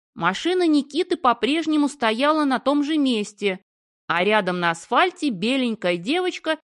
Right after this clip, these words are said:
старательно рисовала мелом узоры, понятные только ей. "Как зовут эту девочку?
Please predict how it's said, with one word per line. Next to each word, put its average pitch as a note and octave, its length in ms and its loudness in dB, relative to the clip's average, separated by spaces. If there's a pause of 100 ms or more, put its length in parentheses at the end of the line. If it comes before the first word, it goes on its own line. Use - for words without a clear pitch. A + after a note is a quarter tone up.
старательно D#4 720 0
рисовала A#3+ 640 0
мелом D#4+ 400 -2
узоры, G#3+ 580 0 (460)
понятные B3+ 680 0
только G#3 500 -2
ей. F3 520 -4 (920)
"Как C#4 240 -4
зовут F4+ 440 0
эту A#3+ 220 -2
девочку? F3 840 -4